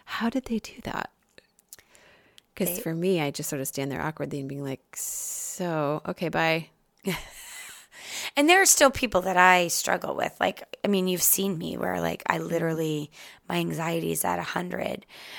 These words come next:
Speaker 2: But I am working in my therapy and I'm learning about those things. And I do think there will be a day where, you know, I was talking to my therapist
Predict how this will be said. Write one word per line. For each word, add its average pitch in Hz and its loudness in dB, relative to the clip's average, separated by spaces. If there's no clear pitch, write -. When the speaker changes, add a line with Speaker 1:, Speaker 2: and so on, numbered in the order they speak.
Speaker 2:
But 208 8
I 180 6
am 185 2
working 175 0
in 226 -2
my 233 0
therapy 185 0
and 240 2
I'm 160 0
learning 185 0
about 180 0
those 180 0
things. 185 -2
And 190 2
I 190 6
do 202 0
think 202 -4
there 190 2
will 190 -4
be 190 -2
a 180 2
day 220 4
where, 165 2
you 175 -4
know, 165 -2
I - -2
was 180 -2
talking - -4
to 175 -6
my 180 -2
therapist - 0